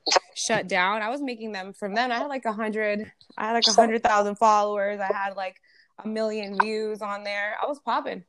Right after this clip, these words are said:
<laughs> And, and the funny thing was that I wasn't trying to be. I didn't really, I, I just did it for fun. It was, like, my escape from reality, you know? It was, it was my escape from my family situation, you know, to see people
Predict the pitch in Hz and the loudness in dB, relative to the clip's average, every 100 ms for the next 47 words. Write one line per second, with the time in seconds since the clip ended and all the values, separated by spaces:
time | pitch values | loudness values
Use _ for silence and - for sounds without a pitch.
0 | _ 285 294 285 269 254 233 - - - | _ -2 0 -2 -2 -4 -8 -12 -2 -2
1 | - - _ _ _ _ - 254 294 - | -2 -20 _ _ _ _ 2 4 6 4
2 | 302 294 320 330 330 294 302 320 247 233 | 2 2 2 2 0 4 4 4 4 2
3 | 208 214 226 240 214 - 220 226 262 220 | 0 -2 2 2 2 -6 -8 -6 -6 -8
4 | 175 170 170 - 190 185 190 175 190 185 | -2 0 2 2 0 -4 -4 -4 2 4
5 | - - _ _ _ _ _ _ _ 180 | 4 -2 _ _ _ _ _ _ _ 6
6 | 180 180 160 - _ 180 190 202 214 190 | 8 6 -4 -20 _ 2 2 0 -6 -6
7 | 202 208 202 196 190 208 180 180 180 180 | -2 -2 -4 -10 -8 -8 -6 -6 -6 -4
8 | 165 170 - 165 - 175 160 156 160 175 | -4 -4 -6 -8 -6 -6 -2 2 2 2
9 | 151 151 151 170 165 - 175 160 170 170 | 0 -2 -2 2 0 0 0 0 0 0
10 | 160 165 - - 170 - 170 160 156 160 | 0 0 -2 -2 -2 -2 -6 -4 -4 -6
11 | _ _ _ _ _ _ _ 165 165 156 | _ _ _ _ _ _ _ 4 6 6
12 | 156 - 175 170 170 - 175 175 160 165 | 4 2 2 4 2 0 -2 4 4 6
13 | - 170 156 156 160 - _ - - - | 4 2 0 0 -2 -8 _ -20 -14 -2
14 | 175 170 180 - 196 185 196 196 190 185 | 0 2 0 0 2 2 2 4 8 10
15 | 180 175 - | 10 8 4